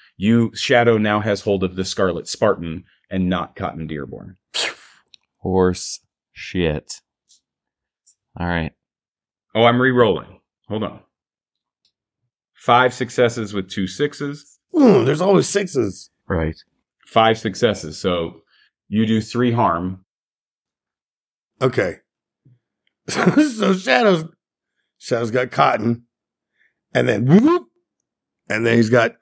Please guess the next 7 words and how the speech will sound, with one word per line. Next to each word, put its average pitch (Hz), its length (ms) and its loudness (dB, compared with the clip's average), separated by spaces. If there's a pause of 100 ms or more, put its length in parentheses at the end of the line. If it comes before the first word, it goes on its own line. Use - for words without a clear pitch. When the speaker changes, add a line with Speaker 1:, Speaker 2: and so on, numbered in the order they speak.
(1600)
Speaker 3:
Traitor 104 320 2
Spartan. 73 560 -4 (760)
Speaker 2:
Yes. 82 500 -2 (160)
Speaker 3:
And 110 320 -2 (1500)
tools, 196 580 4 (760)
I 135 100 4
mean, 135 280 0